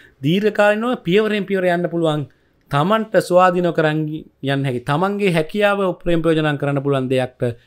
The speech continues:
යොමු වෙන්න. ඕන තරම් ඒ වගේ දේවල් තියෙනවා හොයලා බලන්න. ඒ තුල කටයුතු කරන් යන්න. ඒ තුල ඔබට ජීවිතේ ඉදිරි ගමනක්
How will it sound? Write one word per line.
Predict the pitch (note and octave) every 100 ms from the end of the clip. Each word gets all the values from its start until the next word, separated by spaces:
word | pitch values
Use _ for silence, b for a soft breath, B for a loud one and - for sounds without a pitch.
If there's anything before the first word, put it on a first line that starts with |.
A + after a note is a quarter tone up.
| b
යොමු | C#3 C3 A#2+
වෙන්න. | A2+ G#2+
ඕන | B2+ E3
තරම් | E3+ D#3+ D3
ඒ | C#3
වගේ | C3+ C3
දේවල් | B2+ B2+
තියෙනවා | B2 B2 A#2
හොයලා | B2+ B2+ B2
බලන්න. | A#2+ A#2 A2+ A2+ b b b -
ඒ | F3
තුල | F#3 E3+
කටයුතු | C#3 C#3 C3
කරන් | B2+ A#2+
යන්න. | A#2 A2 G#2 G2+ _ _ _ _ _ _ _ _ E3+
ඒ | G3
තුල | F#3 C3+ B2+ - _ _
ඔබට | C#3+ D#3 D3
ජීවිතේ | C3+ C#3 C#3 C3+
ඉදිරි | C3 C3
ගමනක් | B2 B2 B2 A#2+